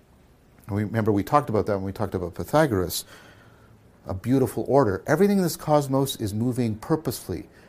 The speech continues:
meaningfully. N-, now you, I mean, it's important to, that you resist the temptation here to be smug and say, "Wow, what a silly idea."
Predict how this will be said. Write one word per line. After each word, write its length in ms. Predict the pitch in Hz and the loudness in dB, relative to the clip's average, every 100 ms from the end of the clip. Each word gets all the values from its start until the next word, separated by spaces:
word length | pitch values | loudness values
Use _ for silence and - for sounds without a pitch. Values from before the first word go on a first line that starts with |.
| - | -14
meaningfully. 800 | 101 117 143 139 101 90 - - - - _ - - - - - - - _ _ - _ - - - - _ - _ - | -6 0 2 2 0 -4 -14 -16 -20 -20 _ -20 -20 -20 -20 -20 -20 -20 _ _ -20 _ -20 -20 -20 -20 _ -20 _ -8
N-, 100 | 143 - | -8 0
now 120 | 151 | 2
you, 300 | 160 170 170 - - - - | 6 4 2 -10 -20 -10 2
I 80 | 170 | 4
mean, 200 | 185 - - - - - - - - - _ - - _ _ - - - _ | 2 -2 -16 -20 -20 -20 -20 -20 -20 -20 _ -20 -20 _ _ -20 -20 -20 _
it's 120 | - 202 | 2 2
important 600 | - 262 269 202 120 - - - - - | 6 6 6 6 -2 -4 -20 -20 -18 -4
to, 120 | 143 | 0
that 140 | 151 | 2
you 80 | 151 | 4
resist 720 | 143 131 175 196 - - - | 2 6 6 6 4 -6 2
the 160 | 143 139 | 4 6
temptation 560 | 151 135 170 175 175 | 4 4 6 4 4
here 160 | 135 135 | 6 6
to 120 | 120 | 4
be 160 | 110 113 | 2 2
smug 340 | - 160 160 | 4 6 6
and 120 | 135 113 | 4 4
say, 200 | 117 104 - - - | 4 4 -2 -20 0
"Wow, 240 | 139 131 | 6 6
what 160 | 117 165 | 6 6
a 40 | |
silly 480 | 196 - 170 156 143 | 4 2 4 4 6
idea." 600 | 120 113 135 202 101 - | 6 4 2 2 2 0